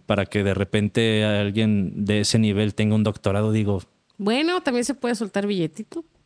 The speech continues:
Speaker 1: Sí, yo no sé realmente qué haya pasado.
Speaker 2: <laughs>
Speaker 1: Lo, lo que sí, lo que sí sé, y esto les voy a decir que es lo que me hace entrar en duda, es que es una persona que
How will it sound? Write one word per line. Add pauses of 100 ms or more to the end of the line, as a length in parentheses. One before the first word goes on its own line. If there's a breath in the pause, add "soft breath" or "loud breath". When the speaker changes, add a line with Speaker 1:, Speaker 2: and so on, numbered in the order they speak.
(340)
Speaker 1:
Sí,
yo
no
sé
realmente
qué
haya
pasado.
Speaker 2:
<laughs>
Speaker 1:
Lo,
lo
que
sí,
lo
que
sí
sé,
y
esto
les
voy
a
decir
que
es
lo
que
me
hace
entrar
en
duda, (840)
es
que
es
una
persona (600 soft breath)
que